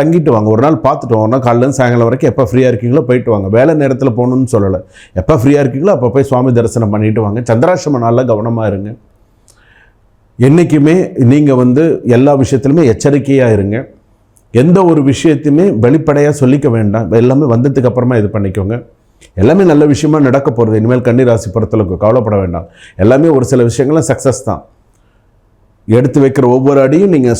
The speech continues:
ஸ்லோவா எடுத்து வைங்க போதும், ஒவ்வொரு அடியும் மெதுவா எடுத்து வைங்க போதும். அகலக்கால் இல்லாம பொறுமையா எடுத்து வச்சு போங்க.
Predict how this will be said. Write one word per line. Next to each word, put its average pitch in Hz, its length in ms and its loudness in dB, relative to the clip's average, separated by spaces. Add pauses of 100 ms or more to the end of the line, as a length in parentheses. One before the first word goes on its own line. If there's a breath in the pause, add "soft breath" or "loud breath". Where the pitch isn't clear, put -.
ஸ்லோவா 170 240 2
எடுத்து 117 320 0
வைங்க 101 180 -2
போதும், 95 340 -2
ஒவ்வொரு 113 280 2
அடியும் 156 240 2
மெதுவா 143 220 2
எடுத்து 113 300 -2
வைங்க 85 200 -8 (140)
போதும். 95 360 -6
அகலக்கால் 131 560 0
இல்லாம 117 500 0
பொறுமையா 127 360 2
எடுத்து 120 280 0
வச்சு 117 220 -2
போங்க. 123 400 -4